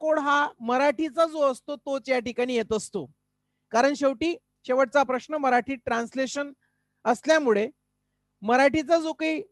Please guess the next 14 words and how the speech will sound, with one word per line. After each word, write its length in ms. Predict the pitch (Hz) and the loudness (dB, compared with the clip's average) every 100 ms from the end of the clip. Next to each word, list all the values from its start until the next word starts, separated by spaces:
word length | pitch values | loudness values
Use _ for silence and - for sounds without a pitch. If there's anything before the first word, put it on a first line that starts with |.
| 220 | -2
language 380 | 240 269 277 | -2 0 2
of 140 | 302 269 | 2 4
answer 300 | 254 247 269 | 0 0 -2
code 240 | 247 262 | 0 2
आहे 140 | 247 254 | 2 0
तोच 340 | - 240 226 | 2 0 0
येतो. 300 | 214 180 190 _ _ _ _ _ _ _ _ _ _ _ - | -4 -6 -14 _ _ _ _ _ _ _ _ _ _ _ -2
मॅथेमॅटिक्स, 640 | 226 277 285 294 302 254 | 0 2 2 2 0 -4
सोशल 340 | 285 254 294 302 | -6 -4 -2 -2
सायन्स, 480 | 302 285 277 254 | -2 -2 -4 -6
अ, 240 | 262 247 233 | -6 -2 -2
science 420 | 214 254 277 285 302 | 0 0 0 0 -2
and 100 | 285 | 0
technology, 600 | 277 285 294 294 277 302 | -2 0 2 2 0 -6